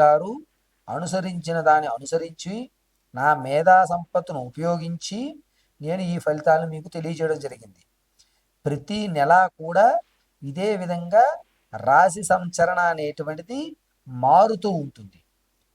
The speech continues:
ప్రతి నెల నెలా కూడా మన స్-, మన రోజు, మన శరీరంలో ఏవైతే మార్పులు రోజు జరుగుతున్నాయో, అదేవిధంగా జాతకం అనేటువంటిది ప్రతి నెల నెలా కూడా మారేటువంటి అవకాశాలు ఉంటాయి.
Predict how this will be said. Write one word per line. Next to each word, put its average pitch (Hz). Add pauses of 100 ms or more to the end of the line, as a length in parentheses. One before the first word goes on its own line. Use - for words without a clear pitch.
ప్రతి 151 (180)
నెల 139
నెలా 175
కూడా 180 (560)
మన 139
స్-, - (200)
మన 156
రోజు, 170 (120)
మన 151
శరీరంలో 190 (600)
ఏవైతే 208
మార్పులు 185
రోజు 170 (100)
జరుగుతున్నాయో, 175 (500)
అదేవిధంగా 202 (840)
జాతకం 196
అనేటువంటిది 196 (140)
ప్రతి 165
నెల 170
నెలా 196
కూడా 185 (180)
మారేటువంటి 202
అవకాశాలు 180
ఉంటాయి. 147